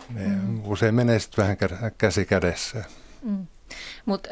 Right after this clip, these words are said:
Speaker 2: Teemu Känsälä, jos sä kaipaat sellaista kannabiskulttuuria, että se olisi tavallaan ihan tavallinen juttu ja, ja olisi laillisia paikkoja, mistä sitä voisi ostaa ja mennä leffaan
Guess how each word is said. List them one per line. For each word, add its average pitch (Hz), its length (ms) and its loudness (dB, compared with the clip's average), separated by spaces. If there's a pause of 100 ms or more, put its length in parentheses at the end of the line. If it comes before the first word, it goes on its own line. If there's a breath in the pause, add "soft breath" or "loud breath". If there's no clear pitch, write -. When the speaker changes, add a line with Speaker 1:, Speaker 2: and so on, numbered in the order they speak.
Speaker 2:
Teemu 220 220 4
Känsälä, 180 360 0
jos 185 220 -2
sä 190 220 2
kaipaat 196 380 2
sellaista 156 600 0
kannabiskulttuuria, 151 880 -4
että 143 180 -8
se 160 80 -10
olisi 151 180 -6
tavallaan 147 420 0
ihan 151 260 -4 (280 loud breath)
tavallinen 151 480 2
juttu 170 360 -4
ja, 147 340 0
ja 147 240 -4 (280)
olisi 151 560 -4
laillisia 156 400 0
paikkoja, 151 380 -2
mistä 151 240 -8
sitä 147 200 -6
voisi 156 200 -4
ostaa 147 280 -4
ja 143 40 -4
mennä 151 320 -6
leffaan 143 440 -6